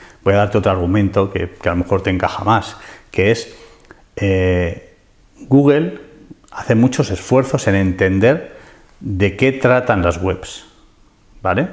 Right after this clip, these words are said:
Se lee los contenidos, hace patrones, las etiqueta, las, las va organizando y las va situando en, vamos a llamarlo categorías, ¿va? Va, va, va situando la web diciendo, "Bueno, esto es una web de esta temática, de este tema, de esto, de aquello, de más allá".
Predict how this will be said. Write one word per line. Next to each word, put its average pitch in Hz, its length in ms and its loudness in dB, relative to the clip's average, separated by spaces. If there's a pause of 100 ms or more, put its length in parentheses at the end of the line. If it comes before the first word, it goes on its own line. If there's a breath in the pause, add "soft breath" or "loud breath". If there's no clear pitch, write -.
(180)
Se 90 200 -4
lee 90 300 0 (640)
los - 100 -14
contenidos, 139 920 2
hace 98 240 -6
patrones, 110 760 -2
las - 220 -8
etiqueta, 107 680 0
las, - 380 -4 (500 loud breath)
las 95 180 0
va 123 240 2
organizando 113 580 2
y 120 40 6
las 107 220 4
va 113 60 2
situando 107 600 2
en, 101 280 0 (340 loud breath)
vamos 107 160 -4
a 123 40 4
llamarlo 113 280 4
categorías, 92 880 0 (100)
¿va? 98 140 0
Va, 131 180 -4 (160)
va, 92 160 -4 (160)
va 107 60 0
situando 98 400 0
la 95 80 4
web 120 280 2
diciendo, 104 280 -4
"Bueno, 104 200 -8
esto 117 260 0
es 117 180 -2
una 110 120 2
web 117 360 0
de 101 120 0
esta - 280 -2
temática, 123 520 -2
de - 100 -10
este - 300 -12
tema, 127 400 2
de 113 160 -2
esto, - 260 -4
de 92 60 0
aquello, 104 240 -2
de 101 60 -4
más - 180 -12
allá". - 220 -16